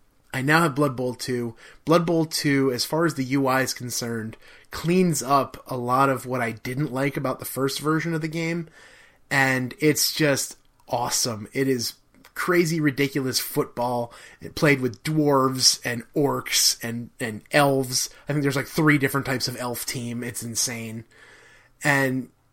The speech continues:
it is just a blast. And I love the commentary that they put. And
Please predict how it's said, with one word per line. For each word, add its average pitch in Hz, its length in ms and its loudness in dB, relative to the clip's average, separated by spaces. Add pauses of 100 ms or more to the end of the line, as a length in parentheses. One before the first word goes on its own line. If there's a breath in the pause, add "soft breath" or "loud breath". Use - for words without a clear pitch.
(240)
it 165 200 4
is 151 220 6
just 139 320 -2
a 123 120 0
blast. 127 880 0 (100)
And 120 380 -4
I 123 80 -6
love 135 320 2
the 135 100 0
commentary 131 920 -2
that 131 220 -8
they 131 120 -2
put. 127 460 -4 (580 soft breath)
And 123 540 -4